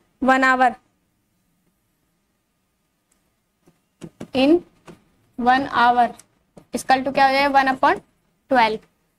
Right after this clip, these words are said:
तो दोनों में कितना है? ट्वेल्व है, one upon twelve, एक घंटा में वो कितना हो पाएगा? तो बारह घंटे में भर रहे हैं हम उसे, तो one upon twelve ही हो पाएगा ना एक घंटे में। तो अब इनका तो लिखेंगे work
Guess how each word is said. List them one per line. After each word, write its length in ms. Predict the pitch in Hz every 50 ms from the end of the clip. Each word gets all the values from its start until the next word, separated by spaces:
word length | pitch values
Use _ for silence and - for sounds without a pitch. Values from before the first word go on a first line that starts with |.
| _ _ _ _ _ _ -
तो 60 | 285
दोनों 360 | 240 226 277 277 285 294 302 311
में 120 | 320 330
कितना 300 | 320 330 - - 311 311 320
है? 200 | 320 339 370 466
ट्वेल्व 1300 | 440 - - - _ _ _ - - _ _ _ _ _ _ _ - _ _ - 294 294 311 320 330 339 370
है, 100 | 359 392 - _ _ _ _ _ _ _ _ _ _ _ _ _ _ _ _ _ _ _ _ _ _ _ _ _ _
one 260 | 262 247 262 269 285 294
upon 260 | 285 - 302 302 320
twelve, 280 | 302 339 311 320 330 320
एक 160 | 311 294 262
घंटा 260 | 294 294 285 311 311
में 80 | 311 320
वो 100 | 320 330
कितना 260 | 320 339 - - 311 320
हो 140 | 320 320
पाएगा? 360 | 311 - 330 320 330 349 381 381 - _ _ _ _ _ _ _ _ -
तो 60 | 247
बारह 240 | 262 277 285 311 320
घंटे 720 | 330 311 302 294 - - - _ _ _ _ _ 311 311
में 160 | 311 330 302 285
भर 140 | 302 285
रहे 140 | 294 302 311
हैं 200 | 330 330 339 330 320
हम 100 | 311 320
उसे, 200 | 330 - 349 339
तो 140 | - 339 294 247 - - - - 226
one 200 | 233 269 269 294
upon 320 | 302 294 - 311 311 320 320 - _ _ _ _ _ _ -
twelve 280 | 311 302 302 311 294
ही 200 | 330 311 330 330
हो 120 | 339 330 330
पाएगा 320 | 339 330 311 294 294 330
ना 100 | 370 466
एक 100 | 415 311
घंटे 240 | 359 381 339 320 359
में। 160 | 349 370 370 330
तो 180 | 370 330 269 - _ _ _ _ _ _ _ _ _ _ _ _ -
अब 160 | - - 415
इनका 320 | 427 392 196 381 415 415 440 - - - _ _ _ _ _ _ _ _
तो 60 | 302
लिखेंगे 360 | 285 277 285 285 311 294 311 330
work 440 | 294 277 302 302 359 - - 427